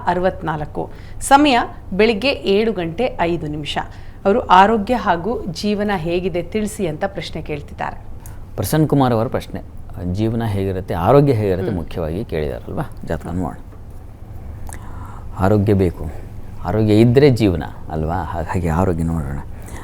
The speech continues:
Speaker 2: ನೋಡಿ, ತಮ್ಮದು ವೃಷಭ ಲಗ್ನ.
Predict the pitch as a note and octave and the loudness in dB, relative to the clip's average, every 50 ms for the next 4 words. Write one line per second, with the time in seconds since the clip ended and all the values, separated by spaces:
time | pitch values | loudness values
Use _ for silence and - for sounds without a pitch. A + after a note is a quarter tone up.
0 | - - - - - C3+ C#3+ C3 C#3 E3 G3+ F3 A2+ E2+ F#2+ A#2+ - _ _ _ | -12 -12 -10 2 6 8 10 12 12 12 12 12 12 10 8 4 0 _ _ _
1 | _ _ _ _ _ _ _ - - - - - - - - - - - - - | _ _ _ _ _ _ _ -18 -18 -16 -14 -14 -14 -12 -12 -12 -12 -14 -14 -14
2 | - - - - - - - - - - - - - - - - - - - - | -12 -12 -10 -8 -8 -8 -8 -8 -10 -10 -10 -10 -12 -14 -14 -16 -16 -16 -16 -14
3 | - - - - - - - - - - - - - - - - - - - - | -14 -14 -14 -14 -14 -14 -14 -14 -16 -16 -16 -16 -16 -16 -14 -14 -14 -12 -12 -14
4 | - - - - - - - - - - - - - - - - - - - - | -14 -14 -14 -16 -16 -16 -16 -16 -16 -16 -16 -16 -16 -16 -16 -16 -14 -12 -8 -4
5 | G#2+ G#2+ G2+ - E3+ D#3+ E3+ D#3 A2 D#2+ D2+ D#2+ | -4 0 2 2 2 4 4 4 2 2 0 -2